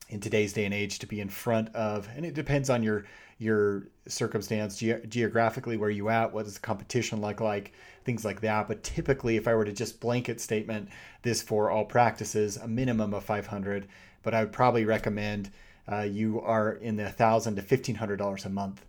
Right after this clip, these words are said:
range for your budget. And that's just to get started. Uh, once you start seeing those results, you can prove the R O I, then you can scale up from there, uh,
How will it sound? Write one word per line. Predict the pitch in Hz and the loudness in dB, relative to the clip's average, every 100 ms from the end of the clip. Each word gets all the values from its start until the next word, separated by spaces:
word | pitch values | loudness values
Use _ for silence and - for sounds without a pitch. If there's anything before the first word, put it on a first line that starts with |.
| - | -8
range | 113 104 98 - - - | -4 -2 -4 -12 -14 -6
for | 117 | 0
your | 107 104 | 0 2
budget. | 107 104 95 - | 0 -2 -6 -8
And | 127 | -4
that's | 139 160 | -4 -4
just | - 208 - | -4 -4 -2
to | |
get | - - | -2 -2
started. | - 117 113 110 - - - - - | 0 2 4 2 0 -20 -20 -20 -6
Uh, | 104 110 | -2 2
once | 135 139 | 0 0
you | 147 | -4
start | - 123 | -2 -2
seeing | - 123 113 | 0 0 2
those | 107 101 | 2 0
results, | 98 107 107 - | 0 2 2 -2
you | 110 | -8
can | 101 98 | -8 -8
prove | - 139 135 131 127 - - - - - | -8 0 4 6 4 0 -18 -20 -20 -6
the | 113 117 | -4 0
R | 113 110 | 2 4
O | 101 | 2
I, | 104 104 104 101 - - 117 | 0 0 -2 -4 -8 -14 0
then | 127 135 | 2 2
you | 127 | 0
can | 127 110 | 0 -2
scale | - 117 110 107 | -4 0 2 2
up | 107 | 0
from | - 107 | -2 -2
there, | 101 101 101 101 - - | -2 -2 -2 -4 -8 -20
uh, | - | -14